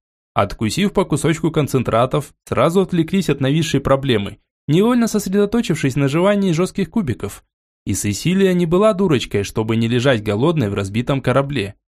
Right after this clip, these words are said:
Взяла в обе ручки кусочек и, благодаря своим острым зубкам, быстро его заточила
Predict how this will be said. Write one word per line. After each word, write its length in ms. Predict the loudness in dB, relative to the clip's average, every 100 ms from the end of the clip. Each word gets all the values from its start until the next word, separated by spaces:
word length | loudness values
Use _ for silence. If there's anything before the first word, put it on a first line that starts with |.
| -4
Взяла 380 | 0 2 2
в 40 | 2
обе 200 | 0 0
ручки 300 | 0 -2 -8
кусочек 560 | -8 -4 -4 -4 -12 _ _ -8
и, 60 |
благодаря 540 | 0 2 2 2 0 0
своим 300 | 0 0 0
острым 280 | -2 -4
зубкам, 380 | -2 -2 0 0
быстро 280 | 0 0 0
его 140 | 2
заточила 640 | 2 0 -4 -2 -2 -2